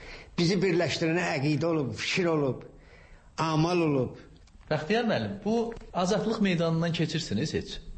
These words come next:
Speaker 1: Keçirəm.
Speaker 2: Nə düşür yadınıza?
Speaker 1: Əlbəttə o günlər düşür yadıma.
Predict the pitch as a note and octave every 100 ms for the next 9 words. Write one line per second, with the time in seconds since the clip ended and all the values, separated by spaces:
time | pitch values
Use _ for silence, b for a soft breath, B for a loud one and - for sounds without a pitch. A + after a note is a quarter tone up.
0 | - C3 - A2+ - - - - - -
1 | - - - C3 C#3+ - C#3+ G2+ F#2 -
2 | D#2 - - - C3+ D#3 F3+ - F3 A#2+
3 | D3+ C#3+ B2 - B2+ A2 F#2 E2 E2+